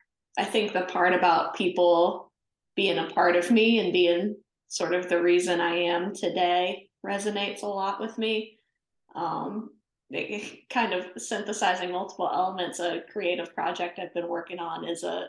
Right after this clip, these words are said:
short story collection that is very much focused on, like, reimagining family tales. So it's very much kind of a study of, like, heritage and, like, the parts that make up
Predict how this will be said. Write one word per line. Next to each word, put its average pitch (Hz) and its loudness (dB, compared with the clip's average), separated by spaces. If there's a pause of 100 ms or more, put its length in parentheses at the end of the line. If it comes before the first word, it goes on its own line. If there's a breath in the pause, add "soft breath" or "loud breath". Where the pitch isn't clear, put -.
short - -6
story 175 -2
collection 175 -4 (520)
that 180 2
is 180 0
very 185 -2
much 175 -2
focused 190 -4
on, 170 -2
like, - -8 (840)
reimagining 180 -4 (480)
family 185 -2
tales. 214 0
So 208 2
it's 190 -2
very 190 0
much 175 -4
kind 190 -2
of 175 -2
a 180 -4
study 185 -2
of, 165 -6
like, - -4
heritage - -6
and, 170 -6
like, - -10
the 196 -12
parts - -8
that - -8
make 165 -8
up - -2